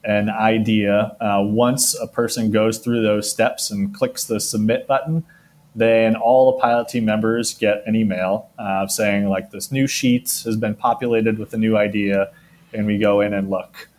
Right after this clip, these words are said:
Uh, so the special thing is that, uh, when we do that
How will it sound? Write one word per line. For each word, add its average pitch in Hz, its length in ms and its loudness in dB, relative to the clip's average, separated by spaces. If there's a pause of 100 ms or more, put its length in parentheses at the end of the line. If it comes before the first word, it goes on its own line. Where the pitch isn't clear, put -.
(320)
Uh, 98 180 -2
so 113 200 2
the 117 60 0
special 139 320 0
thing 127 240 2
is 120 280 4
that, 104 400 0 (760)
uh, 107 260 4
when 135 200 4
we 135 100 6
do 151 180 6
that 110 500 2